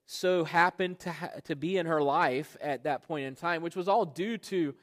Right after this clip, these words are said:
her family's sin, due to Elimelech leading them away. I mean, it, it was all part of, I believe, of course, God's correction, but also God's providential working, as we know, to bring Ruth to,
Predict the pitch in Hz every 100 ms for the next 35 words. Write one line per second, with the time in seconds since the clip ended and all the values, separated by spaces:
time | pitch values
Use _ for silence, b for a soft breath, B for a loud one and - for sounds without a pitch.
0 | b b b 160 - 180 208 165 127 -
1 | 165 180 131 156 170 180 139 139 180 165
2 | 139 135 - 107 143 180 180 165 160 139
3 | 170 170 147 147 151 147 160 139 160 190
4 | 180 - B B B _ - 175 185 -
5 | 160 151 143 151 151 139 139 - 131 -
6 | 170 151 - - _ _ 127 151 151 143
7 | - - _ _ _ - 151 170 - -
8 | 156 180 165 151 170 220 262 - 143 135
9 | 170 - b b b 151 151 - - -
10 | 190 185 175 170 139 135 165 226 180 151
11 | 139 151 147 151 196 156 143 147 160 151
12 | 139 165 180 175 - 160 151